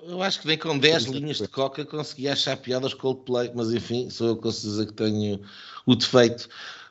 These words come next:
Speaker 1: Olha, a seguir à linha de Coca, eh, temos a, a linha divisora, eh, o prémio Linha Divisora.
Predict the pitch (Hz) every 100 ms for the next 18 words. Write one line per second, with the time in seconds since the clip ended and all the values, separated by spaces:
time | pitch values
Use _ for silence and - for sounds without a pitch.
0 | - 180 175 165 165 180 208 214 220 202
1 | 202 202 202 196 196 - - 139 - -
2 | 175 170 165 165 185 185 160 175 170 180
3 | 185 220 226 185 180 165 131 139 147 208
4 | 202 - _ _ _ 151 151 147 143 143
5 | 180 170 165 185 202 165 151 147 120 131
6 | 135 143